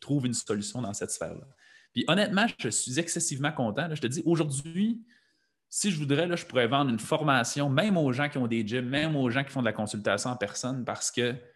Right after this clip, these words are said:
quand j'ai commencé à être entièrement en ligne, là, j'ai vécu un blues de ben là, c'est, si je suis pas en personne, les gens vont juger que j'ai un moins bon suivi ou que j'ai un moins bon programme ou que j'ai un,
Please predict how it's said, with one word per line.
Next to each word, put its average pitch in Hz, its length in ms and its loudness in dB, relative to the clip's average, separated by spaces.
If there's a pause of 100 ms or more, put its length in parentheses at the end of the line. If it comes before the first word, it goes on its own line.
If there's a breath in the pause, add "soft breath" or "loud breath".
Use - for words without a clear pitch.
(600 soft breath)
quand 196 140 4
j'ai 151 160 2
commencé 117 380 0
à 120 120 4
être 117 160 -4
entièrement 123 460 0
en 131 80 2
ligne, 120 460 -2 (120)
là, 135 200 0
j'ai 120 140 0
vécu 107 280 -2
un 135 140 2
blues 120 420 -2
de 110 340 2 (1600)
ben 110 140 -6
là, 120 180 4
c'est, - 260 -12 (140)
si - 220 -10
je 110 60 -6
suis - 80 -10
pas 120 100 0
en 113 60 0
personne, 156 760 -2
les 101 160 -2
gens 127 160 -2
vont 113 140 -2
juger 110 260 -2
que 131 60 -6
j'ai 117 80 -2
un 101 80 0
moins 110 180 2
bon 113 160 0
suivi 110 460 -6
ou 131 40 -8
que 110 60 -8
j'ai 104 60 -2
un 95 80 0
moins 104 180 2
bon 110 160 0
programme 104 540 -2
ou 101 40 -4
que 101 60 -4
j'ai 98 100 -2
un, 90 100 -2